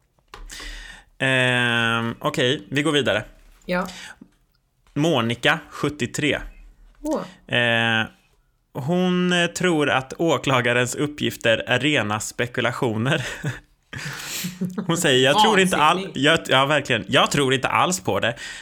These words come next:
Speaker 1: Man får ju se, men det lät väldigt oklart.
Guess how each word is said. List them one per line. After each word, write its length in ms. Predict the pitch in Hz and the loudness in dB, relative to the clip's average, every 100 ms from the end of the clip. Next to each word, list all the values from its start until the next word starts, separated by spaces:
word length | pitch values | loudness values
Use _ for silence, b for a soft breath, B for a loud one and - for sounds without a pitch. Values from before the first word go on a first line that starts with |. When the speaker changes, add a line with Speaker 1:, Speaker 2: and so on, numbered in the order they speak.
| B | B
Speaker 1:
Man 240 | 127 131 | 2 2
får 100 | 135 | 2
ju 80 | 127 | 0
se, 320 | 127 131 160 | 2 2 4
men 160 | 127 123 | 2 2
det 60 | |
lät 260 | 123 113 - | 4 2 2
väldigt 400 | 120 139 113 113 | 2 2 2 -2
oklart. 600 | 151 117 - 139 110 - | -2 -4 0 0 0 -6